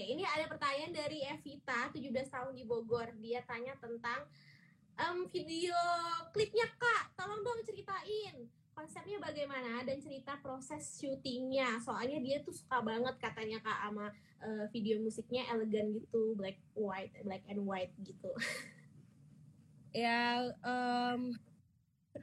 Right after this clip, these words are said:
Speaker 2: gimana ya, Glenn? Gue ini sebenarnya cerita, <laughs> cerita,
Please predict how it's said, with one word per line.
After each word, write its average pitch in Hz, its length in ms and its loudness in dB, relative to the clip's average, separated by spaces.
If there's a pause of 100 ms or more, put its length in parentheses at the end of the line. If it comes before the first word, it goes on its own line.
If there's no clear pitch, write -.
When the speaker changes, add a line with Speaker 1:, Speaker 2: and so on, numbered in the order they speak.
(600)
Speaker 2:
gimana 254 320 8
ya, 339 160 12
Glenn? 330 400 8
Gue 294 160 -2
ini 330 160 0
sebenarnya 320 400 4
cerita, 294 480 4
<laughs> - 800 4 (320)
cerita, 285 720 8